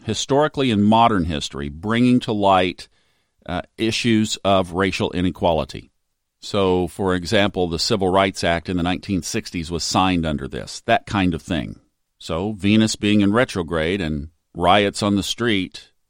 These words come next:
and the sun and Venus two degrees apart from each other, almost conjunct. That will be two days from now on Thursday. Then this Merlin's hat, finger of God, <laughs> this Merlin's hat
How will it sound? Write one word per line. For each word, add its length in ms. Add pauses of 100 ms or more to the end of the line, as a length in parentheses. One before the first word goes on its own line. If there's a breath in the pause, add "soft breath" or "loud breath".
(120)
and 480 (160)
the 140
sun 480
and 240
Venus 760
two 280
degrees 480
apart 400
from 180
each 200
other, 260
almost 560
conjunct. 640 (360)
That 160
will 80
be 380
two 160
days 240
from 120
now 140
on 80
Thursday. 500 (600)
Then 300
this 240
Merlin's 520
hat, 320
finger 360
of 120
God, 360
<laughs> 40
this 320
Merlin's 400
hat 300